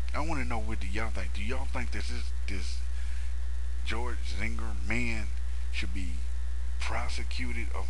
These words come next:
murdering of a seventeen-year-old child, or should this man go back out on the street so he can shoot your kids?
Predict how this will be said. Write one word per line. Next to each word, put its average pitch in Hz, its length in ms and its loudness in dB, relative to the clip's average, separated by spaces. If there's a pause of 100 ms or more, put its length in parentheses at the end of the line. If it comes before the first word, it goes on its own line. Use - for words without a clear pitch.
(140)
murdering 110 400 0
of 107 260 0
a - 40 0
seventeen-year-old 101 840 0
child, 110 400 0 (320)
or - 80 0
should 98 240 0
this 117 260 0
man 110 240 0
go 104 120 0
back 98 320 0
out 123 160 0
on 127 160 0
the 113 60 0
street 120 360 0 (300)
so 104 140 0
he 110 140 0
can 95 200 0
shoot - 420 0
your 98 200 0
kids? 113 720 0